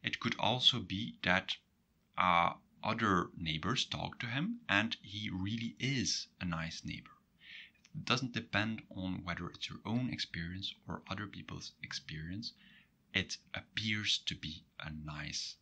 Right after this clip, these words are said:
neighbor. It has been tested and, uh, you know, uh, they, they've tested him if he was a nice neighbor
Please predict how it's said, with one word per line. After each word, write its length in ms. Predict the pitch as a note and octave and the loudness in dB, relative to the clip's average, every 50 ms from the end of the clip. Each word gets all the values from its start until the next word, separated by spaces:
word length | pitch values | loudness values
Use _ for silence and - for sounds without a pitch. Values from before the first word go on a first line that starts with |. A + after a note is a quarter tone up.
| _ _ _ _ - | _ _ _ _ -12
neighbor. 400 | D2+ D2+ D2+ D#2 - - - - - | -8 -8 -8 -8 -8 -10 -12 -10 -8
It 100 | - - - | -8 -6 -6
has 140 | - F2 - | -6 -6 -6
been 240 | - - D#2 D2+ - - _ _ | -6 -6 -6 -8 -8 -10 _ _
tested 580 | - - - - - - - - - - - - - - - - - - - - - - - - | -2 2 2 2 2 2 0 -4 -8 -8 -8 -8 -8 -10 -12 -12 -12 -12 -12 -12 -14 -16 -14 -12
and, 280 | - E2 D#2 D2+ - - - | -10 -8 -8 -6 -6 -8 -8
uh, 200 | - - - - - _ _ _ - - - - - - - - _ | -8 -8 -10 -12 -14 _ _ _ -20 -20 -18 -18 -18 -20 -20 -18 _
you 160 | - - D#2+ | -8 -6 -6
know, 80 | - - - _ _ - - - | -6 -8 -12 _ _ -10 -8 -8
uh, 180 | D#2 D#2+ - - - - - - - _ - - - - - - - - | -8 -8 -10 -10 -12 -14 -14 -16 -20 _ -16 -12 -12 -10 -10 -12 -12 -12
they, 120 | - - - - - | -10 -8 -8 -8 -6
they've 220 | - D#2 D2+ - - | -8 -8 -8 -8 -8
tested 400 | - - - - - - D#2 - | -6 0 0 2 2 0 -2 -4
him 380 | - - D#2+ D#2+ D#2+ D#2+ D#2+ - - - | -4 -4 -4 -4 -4 -6 -8 -10 -14 -14
if 160 | - - - | -14 -12 -12
he 200 | - - - F#2+ | -8 -6 -4 -4
was 380 | F2 - - D#2+ D#2+ - - - _ _ | -4 -4 -4 -4 -4 -4 -6 -6 _ _
a 80 | - D#2 | -4 -4
nice 540 | D2+ D#2 D#2 D#2 D#2 D#2+ D#2+ - - - - | -2 -2 -2 -4 -2 -2 -2 -4 -4 -6 -4
neighbor 560 | B2 E3 - F2+ F2 F2+ D#2 - D2+ D#2 D#2 | -4 -2 0 0 0 0 0 0 0 -2 -2